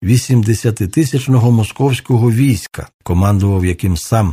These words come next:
гіркої пам'яті по придушенню варшавського повстання генерал-фельдмаршал Паскевич. Землячок, трясся матір твою, полтавчанин, граф Єреванський, князь, найясніший варшавський.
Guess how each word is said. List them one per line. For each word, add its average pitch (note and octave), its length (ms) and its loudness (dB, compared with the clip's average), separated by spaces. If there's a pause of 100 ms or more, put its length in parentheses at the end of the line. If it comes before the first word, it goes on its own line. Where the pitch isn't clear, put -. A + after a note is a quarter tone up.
(100)
гіркої G#2+ 440 0
пам'яті A#2 440 0
по F2+ 120 -6
придушенню G2+ 520 -2
варшавського F#2+ 500 -4
повстання G2 460 -2
генерал-фельдмаршал G#2 1160 0
Паскевич. - 840 -4 (280)
Землячок, G2+ 600 0
трясся F2+ 560 -6
матір E2+ 440 -4
твою, E2 500 -4
полтавчанин, A2 880 0
граф G#2 360 0
Єреванський, G2+ 840 -2
князь, G#2+ 560 -2
найясніший A#2+ 640 -2
варшавський. G#2+ 760 -4